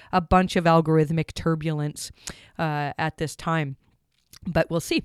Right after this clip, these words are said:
That's just a guess. So, um, we're gonna talk, let's see here. There was an announcement that Google is, uh, no longer offering the domain sets, as far as I can see, in Search Console.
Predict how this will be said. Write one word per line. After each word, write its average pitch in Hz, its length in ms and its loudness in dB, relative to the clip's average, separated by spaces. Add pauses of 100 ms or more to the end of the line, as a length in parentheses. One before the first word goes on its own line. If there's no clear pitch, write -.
(120)
That's - 280 -8
just - 240 -8
a 170 40 -8
guess. 170 380 0 (380)
So, 269 440 8
um, 226 300 6 (540)
we're 233 160 -2
gonna 523 240 -2
talk, 277 520 2
let's 185 240 -2
see 180 220 -4
here. 156 800 -2
There 175 80 -6
was 185 160 -4
an 202 140 -2
announcement 220 880 0
that 196 280 2
Google 226 560 4
is, 196 340 2
uh, 170 300 4 (540)
no 220 220 6
longer 240 480 4
offering 202 480 2
the 185 100 2
domain 180 640 0
sets, - 600 -4
as 170 120 -4
far 190 180 2
as 175 100 2
I 170 80 0
can 165 180 -4
see, 175 400 -2
in 170 140 -2
Search - 360 -2
Console. 151 600 -4